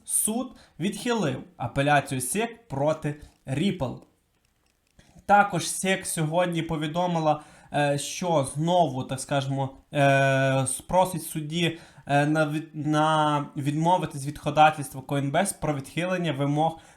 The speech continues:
від регулятора. Тобто Coin-, е, сек з-, знову звинувачує Coinbase, що вони знали, що вони торгують цінними паперами.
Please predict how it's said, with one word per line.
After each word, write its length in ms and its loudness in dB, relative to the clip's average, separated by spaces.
від 260 -2
регулятора. 760 0
Тобто 240 -4
Coin-, 360 -2
е, 200 0
сек 400 -4
з-, 640 2
знову 380 0
звинувачує 680 0
Coinbase, 540 0
що 160 -8
вони 240 -2
знали, 400 0
що 180 -6
вони 200 0
торгують 560 -2
цінними 400 0
паперами. 640 0